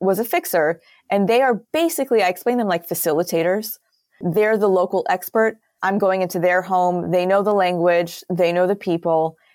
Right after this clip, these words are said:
And I hire them basically to be my eyes and ears in the country where I really don't know anything. And it was my work with her, my fixer in Georgia, like,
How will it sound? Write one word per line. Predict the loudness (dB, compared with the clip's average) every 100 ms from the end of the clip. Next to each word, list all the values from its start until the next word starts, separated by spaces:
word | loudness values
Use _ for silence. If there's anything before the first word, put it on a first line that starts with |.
| -6
And | -4
I |
hire | -4 -2 2 2
them | 2 0
basically | 0 -2 -2 -4 0 2 2 0 _ _ _
to | -4
be | 0 2 2
my | 2 0 0
eyes | 0 0 0
and | -2
ears | 0 2 0 -2 -6
in | -4
the | -4
country | -4 -6 -4 -4 -4 -10 _ _ -16
where | -6 0 0 0 -2
I | 0
really | 2 4 2
don't | 0 0
know | 0
anything. | -2 -2 -4 -4 -6 _ _ _ _
And | -4 -2 0
it | 0
was | 0 -2 -8 _ -10
my | -4 0 0 0 -2 -6
work | -2 -2 0
with | -4 -4
her, | -2 0 0 -4 -10
my | -2 -2
fixer | -2 -4 -4 -2
in | -4 -2
Georgia, | 0 0 0
like, | 0 -2